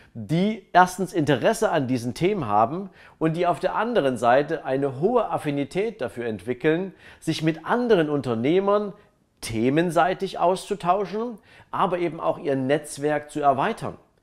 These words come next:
Warum ist es wichtig? Wenn ich beispielsweise Onboarding-Interviews führe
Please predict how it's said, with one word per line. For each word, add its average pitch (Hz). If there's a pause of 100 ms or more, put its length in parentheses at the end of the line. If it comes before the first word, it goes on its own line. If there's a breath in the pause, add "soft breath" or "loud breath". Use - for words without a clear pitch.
(240 soft breath)
Warum 135
ist 196
es 156
wichtig? -
Wenn 175
ich 214
beispielsweise 131
Onboarding-Interviews 123
führe 165